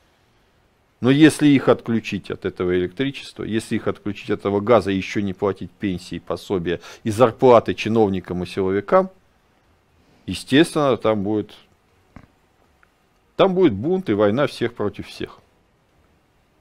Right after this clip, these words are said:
в которой, естественно, будут принимать участие и националисты, которых взрастили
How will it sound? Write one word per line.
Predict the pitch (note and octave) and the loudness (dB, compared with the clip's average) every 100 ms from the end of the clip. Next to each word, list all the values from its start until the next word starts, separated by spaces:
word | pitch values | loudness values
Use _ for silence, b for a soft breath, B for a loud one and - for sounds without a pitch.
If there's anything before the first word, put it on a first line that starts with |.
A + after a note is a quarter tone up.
| _ b b b | _ b b b
в | |
которой, | - A#2 D#3+ B2+ | 0 2 6 4
естественно, | A#2 - E3+ C#3+ A2+ | 4 2 0 0 0
будут | G#2 - | -2 -2
принимать | G#2+ G#2+ G2+ G2 | -2 2 0 0
участие | - F#2+ E2+ G2+ | -2 -4 -2 -6
и | B2 | -2
националисты, | A2+ - G#2 A2 D#3 F3 D3+ | -4 -4 -2 0 0 -4 -4
которых | D#3 E3 D3+ | -2 0 0
взрастили | B2 A2 A#2+ D3+ - - D3 C3+ B2+ | 0 0 4 4 2 -4 -4 -4 -4